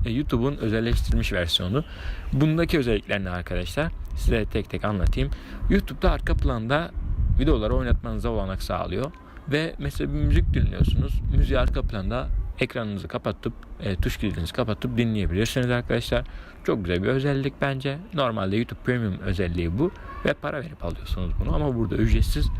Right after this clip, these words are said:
Bir de arkadaşlar reklamları engelliyor. YouTube'daki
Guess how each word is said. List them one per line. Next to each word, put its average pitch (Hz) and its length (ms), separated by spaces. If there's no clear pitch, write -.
Bir 202 100
de 190 80
arkadaşlar 143 440
reklamları 143 460
engelliyor. 135 640
YouTube'daki 107 520